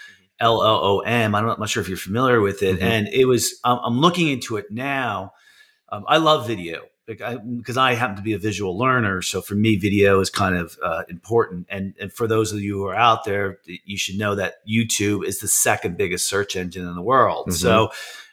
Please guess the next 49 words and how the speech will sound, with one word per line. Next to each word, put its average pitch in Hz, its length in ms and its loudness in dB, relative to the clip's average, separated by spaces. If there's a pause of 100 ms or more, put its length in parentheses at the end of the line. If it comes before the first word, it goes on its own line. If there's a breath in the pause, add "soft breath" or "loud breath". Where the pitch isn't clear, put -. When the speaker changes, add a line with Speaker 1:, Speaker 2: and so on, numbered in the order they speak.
(160)
Speaker 1:
um, 104 440 6
and 107 180 0
it's 101 180 -4
for, 107 200 -2
because 110 260 -2
people 104 280 -2
like 92 220 0
me, 113 320 2
I 101 100 2
mean, 101 120 -2
I, 107 160 0 (100)
I, 107 260 2 (340)
if 117 100 -8
I 127 140 6
wanna 117 200 0
learn 107 240 0
something, 95 240 -6
I 107 100 -4
go 101 120 -2
right 98 180 -4
to 82 120 -12
YouTube. 92 560 -6
Speaker 2:
Yep. 98 260 2 (420 soft breath)
Speaker 1:
But, 113 60 2
um, 104 280 6 (360 soft breath)
but 139 220 0
so 139 220 4
Loom, 160 500 4
for 131 160 -2
y-, 123 160 -4 (100)
for 135 80 -8
those 127 220 0
of 117 80 -2
you 107 80 0
who 104 80 -2
are 101 180 -2
out 143 240 4
there, 110 140 2
and 104 100 -2
this 110 140 -4
does 98 180 -6
relate 95 280 -4
to - 200 -8
email, 95 560 0
is 107 540 0
the 113 140 4
ability 127 420 8
to, 101 560 4
um, 92 420 2